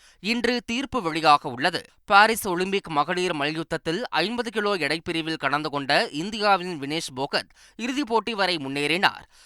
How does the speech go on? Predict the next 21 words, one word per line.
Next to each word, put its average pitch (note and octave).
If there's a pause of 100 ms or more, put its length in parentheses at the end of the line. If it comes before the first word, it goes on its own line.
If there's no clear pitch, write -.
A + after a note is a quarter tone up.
(120)
இறுதிப் A3
போட்டிக்கு G#3
முன்பாக F3
நூறு A#3
கிராம் G#3+
எடை E3+
அதிகமாக E3+
இருந்ததால் D#3+
அவர் E3+
தகுதி G3
நீக்கம் G#3
செய்யப்பட்டு F3
பதக்க F3
வாய்ப்பை D#3
இழந்தார். C3 (160)
இதனை G#3
எதிர்த்தும், E3
தனக்கு A3
வெள்ளிப் G#3
பதக்கம் G#3
வழங்க F3+